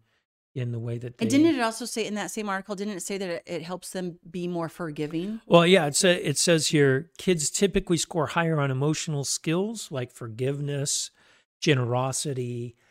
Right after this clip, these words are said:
Speaker 1: negotiation, 'cause you've gotta learn to negotiate.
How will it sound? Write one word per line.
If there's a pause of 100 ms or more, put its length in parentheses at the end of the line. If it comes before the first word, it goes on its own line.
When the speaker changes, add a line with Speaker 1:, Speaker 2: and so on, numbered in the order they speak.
(180)
Speaker 1:
negotiation,
'cause (640)
you've
gotta
learn
to
negotiate.